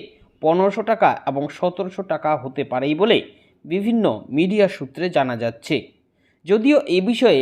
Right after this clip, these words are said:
এখনও অফিসিয়ালভাবে কোনো আপডেট দেওয়া হয়নি, তবে প্রকল্পের মহিলারা এটাই আশা করে আছেন। এখন দেখার বিষয় শেষ পর্যন্ত আগামী বিধানসভা নির্বাচনের আগে এই প্রকল্পের টাকা আর কতটা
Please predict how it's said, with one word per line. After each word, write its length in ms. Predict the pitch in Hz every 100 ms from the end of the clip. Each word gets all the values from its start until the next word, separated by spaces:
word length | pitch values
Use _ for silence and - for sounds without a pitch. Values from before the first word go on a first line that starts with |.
| -
এখনও 300 | 147 156 175 -
অফিসিয়ালভাবে 800 | 139 - 208 240 269 240 196 180 185
কোনো 220 | - 170 165 -
আপডেট 360 | 127 117 131 113
দেওয়া 220 | 120 117
হয়নি, 300 | 113 123 120 - _ _ _ _ _
তবে 140 | 190 262
প্রকল্পের 640 | 196 185 190 233 233 277
মহিলারা 500 | 214 196 208 233 151 143
এটাই 300 | 165 175 180 165
আশা 260 | 127 -
করে 200 | 120 120 120
আছেন। 260 | 117 143 120 - _ _ _ _
এখন 180 | 147 175 156
দেখার 320 | 135 - 214
বিষয় 300 | 233 233 185
শেষ 220 | 180 185 180
পর্যন্ত 460 | - 202 226 214 165 101 - _ -
আগামী 280 | 135 151 151
বিধানসভা 560 | 127 147 202 208 247 247
নির্বাচনের 580 | 214 196 190 190 185 -
আগে 260 | 139 143 165
এই 140 | 127 135
প্রকল্পের 520 | 127 123 139 147 143
টাকা 320 | - 117 - 175 180 - _ -
আর 120 | 131 -
কতটা 400 | - 220 226 202